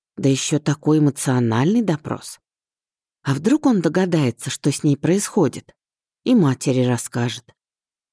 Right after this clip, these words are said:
И она тоже все поймет. Что будет тогда, подумать страшно.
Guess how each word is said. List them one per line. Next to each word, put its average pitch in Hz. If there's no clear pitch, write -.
И 160
она 226
тоже 262
все 175
поймет. 196
Что -
будет 160
тогда, 123
подумать 233
страшно. -